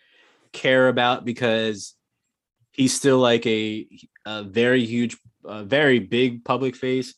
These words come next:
is Alex Rodriguez. That's, like, the only cheater that I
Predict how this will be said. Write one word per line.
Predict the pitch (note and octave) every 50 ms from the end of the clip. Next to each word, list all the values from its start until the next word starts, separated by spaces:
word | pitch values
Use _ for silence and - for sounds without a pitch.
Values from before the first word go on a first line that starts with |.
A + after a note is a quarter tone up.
| _ _ _ _ _ _ _
is | A2+ A2+ A2+ A2 A2 A2 G#2 F#2+ G2+ - _
Alex | A2 A2 A2 G#2 - -
Rodriguez. | G2+ F#2+ F2 F#2 F2+ E2+ D#2 C2 C2+ D2 - _ _ _ _ _ _ _ _ _ _ _ _ _ _ -
That's, | A2 - -
like, | C#3+ C3 B2 -
the | C3 B2+ B2
only | - A#2+ A#2+ A#2+ B2 A#2
cheater | A2+ - C3 B2 A2+ A2+
that | A2 G#2
I | G2+ G2